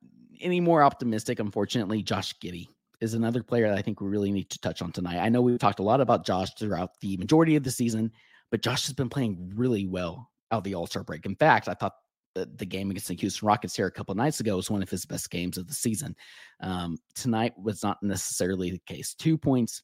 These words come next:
two rebounds, two assists, one of five from the floor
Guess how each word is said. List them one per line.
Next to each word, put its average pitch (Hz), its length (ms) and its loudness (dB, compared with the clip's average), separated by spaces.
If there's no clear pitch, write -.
two 127 200 0
rebounds, 98 500 0
two 135 220 0
assists, 92 400 -2
one 117 340 2
of 151 100 2
five 113 200 6
from 104 180 2
the 101 60 -6
floor 98 260 2